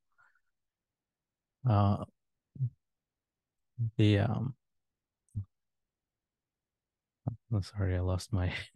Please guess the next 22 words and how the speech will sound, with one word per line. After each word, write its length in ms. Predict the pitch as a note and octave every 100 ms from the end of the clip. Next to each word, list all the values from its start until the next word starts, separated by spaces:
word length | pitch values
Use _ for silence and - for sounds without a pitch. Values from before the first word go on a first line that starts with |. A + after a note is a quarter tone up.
| - -
<laughs> 220 | G#2 G2+
place. 280 | G2+ G2+ - - - - _ -
So 460 | - C3 A#2 A#2 A2+
the, 280 | A#2 A2 G2+
uh, 220 | F2+ G#2 - _ - _ _ _
the 80 | A#2
point, 580 | - C3 C#3+ C3+ - - _ C3
um, 480 | G2+ F2+ F2+ G#2 A2 _ _ _ - -
of 280 | G2+ G#2
this, 380 | G#2 G2 - -
uh, 380 | F#2 - - - B2+ _ _ _ _ _ _ -
this, 360 | G#2+ G#2 -
the, 520 | G#2+ G2 F#2+ - A2 A2+
that 140 | G#2 -
the 160 | F#2+ -
pastime 440 | - G#2 - G2+
starts 640 | - - A2+ A2+ G#2 - -
is 220 | G#2 G2+ -
that, 300 | G2 F#2 - - - _ - - _ _ -
uh, 320 | G2 F2 F2+
Mother 260 | F#2+ A2
Yashoda 640 | G#2+ G2+ - A#2+ A#2 G2